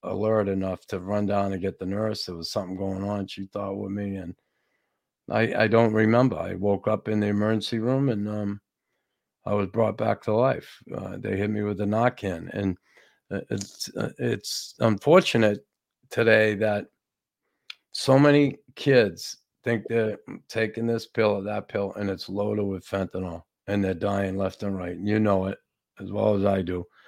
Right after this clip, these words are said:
And, um, <laughs> uh, it's just crazy. Our country doesn't, um,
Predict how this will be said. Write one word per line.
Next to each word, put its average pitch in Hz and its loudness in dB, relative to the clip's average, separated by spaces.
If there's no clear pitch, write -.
And, 95 2
um, 87 -2
<laughs> - -8
uh, 101 -4
it's - -6
just 117 0
crazy. 123 8
Our 95 2
country 113 2
doesn't, 104 0
um, 104 0